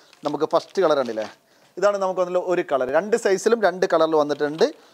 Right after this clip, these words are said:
പിന്നീട് നമുക്ക് രണ്ടാമത്തെ അതി-, അടിപൊളിയായിട്ടുള്ളൊരു മുള്ളറ്റിൻ്റെ കളർ.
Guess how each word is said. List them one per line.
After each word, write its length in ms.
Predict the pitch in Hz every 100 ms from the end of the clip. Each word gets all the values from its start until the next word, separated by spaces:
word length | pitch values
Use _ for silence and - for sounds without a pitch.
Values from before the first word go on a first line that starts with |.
| _ -
പിന്നീട് 300 | 160 170 175 165
നമുക്ക് 200 | 160 156
രണ്ടാമത്തെ 440 | 147 147 156 156 151
അതി-, 160 | 143 156
അടിപൊളിയായിട്ടുള്ളൊരു 680 | 147 165 165 160 156 151 214 - _ _ _ 156
മുള്ളറ്റിൻ്റെ 600 | 151 151 156 156 170 160 123
കളർ. 180 | 107